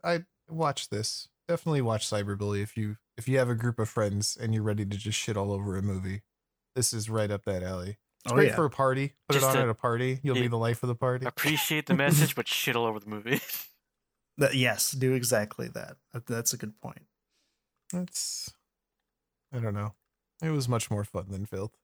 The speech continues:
Speaker 1: That's all I gotta say.
Speaker 3: It was.
Speaker 1: <laughs> Um,
Speaker 3: It brought our moods
Speaker 1: I don't
Speaker 3: right back up.
Speaker 1: It absolutely
Speaker 3: Which is
Speaker 1: did. We were
Speaker 3: so
Speaker 1: all
Speaker 3: weird to say. That's how, that's how down filth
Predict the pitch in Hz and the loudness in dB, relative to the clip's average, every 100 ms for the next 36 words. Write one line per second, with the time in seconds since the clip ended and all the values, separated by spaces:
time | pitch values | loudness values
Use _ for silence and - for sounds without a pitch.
0 | _ - 139 117 107 104 98 104 170 110 | _ -4 0 0 0 -2 -2 -4 -4 -4
1 | 160 - - 135 - _ - 196 175 - | -6 0 2 2 0 _ 0 0 0 -8
2 | _ _ _ _ _ _ _ _ _ _ | _ _ _ _ _ _ _ _ _ _
3 | - 208 - - _ _ _ _ 147 156 | -4 -2 -4 -16 _ _ _ _ 2 4
4 | 160 156 156 156 147 156 151 135 135 131 | 4 2 0 6 8 8 8 6 6 6
5 | 123 123 127 117 113 113 110 - _ _ | 4 4 2 2 2 2 2 -2 _ _
6 | _ _ _ _ - 185 185 170 160 - | _ _ _ _ 2 2 4 2 2 2
7 | 127 117 147 - 139 131 101 113 139 135 | 4 4 4 4 4 4 4 4 4 4
8 | 120 113 151 135 131 127 117 - 131 117 | 6 6 6 6 4 4 2 2 4 4
9 | 113 120 131 165 156 139 131 - 156 120 | 4 2 2 2 4 4 2 2 0 0
10 | 113 113 107 98 104 | 0 0 -2 -4 -8